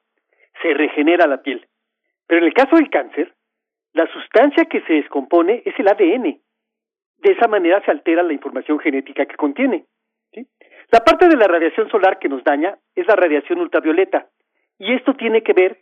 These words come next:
con la naturaleza de la luz. En nuestra vida cotidiana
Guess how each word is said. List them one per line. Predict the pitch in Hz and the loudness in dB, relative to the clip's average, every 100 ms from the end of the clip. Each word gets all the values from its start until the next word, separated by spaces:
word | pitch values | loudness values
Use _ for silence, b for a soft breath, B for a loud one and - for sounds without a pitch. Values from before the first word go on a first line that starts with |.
| - | -4
con | 175 151 | -2 0
la | |
naturaleza | 135 135 143 143 151 170 | -2 -4 -2 0 0 -2
de | 151 | -2
la | 151 | 0
luz. | 196 262 - _ _ _ _ _ _ _ _ _ _ _ _ _ _ - | 0 -2 -6 _ _ _ _ _ _ _ _ _ _ _ _ _ _ -4
En | 254 | -2
nuestra | 269 311 | 2 4
vida | 370 | 4
cotidiana | 359 - 202 214 262 | 2 -2 0 0 0